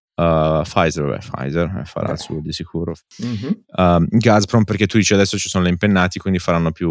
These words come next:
Speaker 1: utili avere.
Speaker 2: Assolutamente.
Speaker 1: Ehm, que-, l'ultima ti dirò, molti esperti che mi, eh, oddio, spe-, comunque molta gente che lavora nel settore attivamente,
Speaker 2: Mhm.
Speaker 1: vedo che stanno switchando da, tipo, che ne so, aziende tecnologiche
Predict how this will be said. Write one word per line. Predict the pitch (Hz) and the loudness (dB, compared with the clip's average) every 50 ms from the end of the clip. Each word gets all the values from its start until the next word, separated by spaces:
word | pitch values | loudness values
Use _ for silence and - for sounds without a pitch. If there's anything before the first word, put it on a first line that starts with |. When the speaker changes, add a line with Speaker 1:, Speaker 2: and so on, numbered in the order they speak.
| 78 78 71 82 | 0 -2 -2 -4
Speaker 1:
utili | 80 78 - - 82 | -8 -8 -6 -4 -2
avere. | 76 80 76 - - - - - | -2 -2 -2 -4 -8 -16 -8 -6
Speaker 2:
Assolutamente. | 120 110 - - 104 101 101 95 92 90 90 98 107 - - | -6 -6 -2 0 2 4 4 4 4 4 2 -2 -4 -4 -6
Speaker 1:
Ehm, | - - - _ _ _ _ _ _ _ | -6 -6 -8 _ _ _ _ _ _ _
que-, | - - 131 - - | 0 0 2 2 4
l'ultima | 151 156 160 170 208 202 - - 214 196 185 | 4 6 6 6 6 4 4 4 4 4 4
ti | - 180 | 4 2
dirò, | 143 135 127 117 104 | 2 4 4 4 6
molti | 107 113 117 127 143 165 156 - 160 | 6 6 6 6 6 4 4 2 2
esperti | 131 - - - 87 80 80 - - 113 120 135 - - - - _ - | 2 2 2 0 0 0 0 0 -2 -2 -4 -4 -6 -14 -20 -20 _ -10
che | _ - 110 | _ 0 2
mi, | 107 98 - | 2 2 2
eh, | 90 90 90 90 - - | 0 0 -2 -2 -2 0
oddio, | 104 123 117 110 107 | 0 0 2 2 0
spe-, | 101 - 107 | 0 0 -2
comunque | - - 131 131 120 117 95 | 0 2 2 2 2 2 2
molta | 98 107 123 120 - - 113 | 4 4 4 4 2 0 0
gente | 101 117 139 139 - | 2 2 2 2 0
che | - 107 | 0 0
lavora | 92 95 117 135 107 | 0 2 4 4 4
nel | 90 87 | 2 0
settore | - 95 - - 107 92 | -2 -2 -2 0 0 0
attivamente, | - - - - 95 98 92 80 78 80 - 98 107 127 - _ _ - | 0 -2 -2 -2 0 0 2 2 0 -2 -2 -4 -6 -6 -10 _ _ -10
Speaker 2:
Mhm. | 123 123 120 143 208 - - _ | -8 -6 -4 -4 -4 -6 -6 _
Speaker 1:
vedo | - 120 123 139 139 | 2 4 4 4 4
che | - 127 | 2 0
stanno | 117 - 127 117 107 | 0 2 2 2 4
switchando | 104 104 117 120 - - 107 95 92 95 | 2 2 0 0 2 2 2 2 2 2
da, | 95 92 85 87 - _ | 4 2 2 0 -2 _
tipo, | - 107 92 95 | -6 -6 -6 -2
che | - 113 | -2 -2
ne | 110 | 0
so, | - 98 | 2 0
aziende | 90 90 110 127 120 98 | 0 2 2 0 0 0
tecnologiche | - 98 - 127 117 95 78 80 85 92 90 120 | 0 -2 -2 0 0 0 0 0 -2 -4 -6 -6